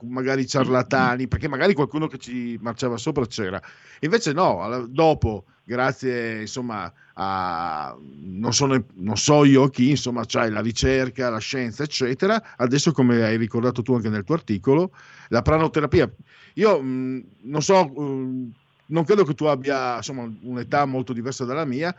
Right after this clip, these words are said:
ma io mi ricordo negli anni settanta, me lo, non posso sbagli-, non credo di sbagliarmi, erano, io vengo dal Friuli Veneto, quindi non so se là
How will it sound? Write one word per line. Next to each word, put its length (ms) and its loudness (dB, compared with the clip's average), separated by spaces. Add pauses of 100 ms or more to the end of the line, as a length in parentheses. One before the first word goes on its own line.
(200)
ma 100 0
io 60 4
mi 60 4
ricordo 320 4
negli 180 0
anni 120 -2
settanta, 920 -2
me 200 0
lo, 180 0 (120)
non 200 -4
posso 260 0
sbagli-, 340 0
non 160 -2
credo 160 6
di 80 4
sbagliarmi, 600 -6
erano, 380 0
io 160 2
vengo 240 2
dal 500 0
Friuli 300 -2
Veneto, 400 -4
quindi 220 -4
non 100 -4
so 100 -4
se 140 0
là 260 2